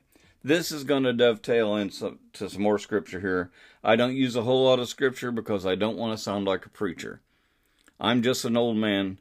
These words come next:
having a conversation, and I hope you're comfortable with it. I don't want you to feel like you're in the pews and somebody's screaming and yelling at you. That's not happening, okay? Just a conversation.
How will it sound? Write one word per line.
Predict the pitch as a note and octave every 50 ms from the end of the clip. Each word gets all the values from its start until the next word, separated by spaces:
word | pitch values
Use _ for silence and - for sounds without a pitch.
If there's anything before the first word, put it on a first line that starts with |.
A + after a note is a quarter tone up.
| _ _ _
having | - G#2 A2 A2 F2 G2
a | F#2
conversation, | - - F#2 F2+ E2+ C#2+ D2 - - D#2+ C#2 - - - - - - - _ _ _ _
and | - F#2+ G2+
I | G2 F#2+
hope | F2+ G#2 A#2 A#2 A#2 -
you're | A#2 A2+
comfortable | - - - B2 A2+ - - - E2 D2+ D2+ D2+
with | D#2 D2+ C#2+ - D2+
it. | C#2+ - _ _ _ _ _ _ _ _ _ _ _ _ - _ _
I | - F#2+ G2+
don't | G2+ G#2+ G#2+ A2+
want | A#2+ A#2 A2+ -
you | B2+ A#2+
to | G#2+
feel | - - - C#3 C3+ A#2
like | G#2 G2 F2+ F2 F2 -
you're | F#2+ F#2+ F2+ E2+ D#2+ - - - - - _ -
in | C3+ A#2+ A#2+ A2
the | G#2+
pews | G2+ - C3 C3 B2 A#2 G#2 F2 F#2
and | F#2+ F2
somebody's | - A#2+ A2 G#2 G#2+ G#2 G2 F2+
screaming | - - - G#2 G#2 G2+ G2+ G2 F#2+
and | F#2+ F#2+
yelling | F#2+ F2 E2 D2+ C#2 A#1
at | A1+ B1+ - - -
you. | - - - _ _ _ _ _ _
That's | - F#2 - - -
not | G#2+ G2 F2+ F#2
happening, | F#2+ E2+ D#2 C#2+ - G#1 A1+ B1 D2
okay? | D#2 - - G#2+ G#2+ A#2 B2+ C3 - - - _ _ _ _ _
Just | - F3 F#3 F3 - -
a | E3
conversation. | B2+ - B2+ A#2 A2+ G#2 G2 - - - C2+ A1 - - - -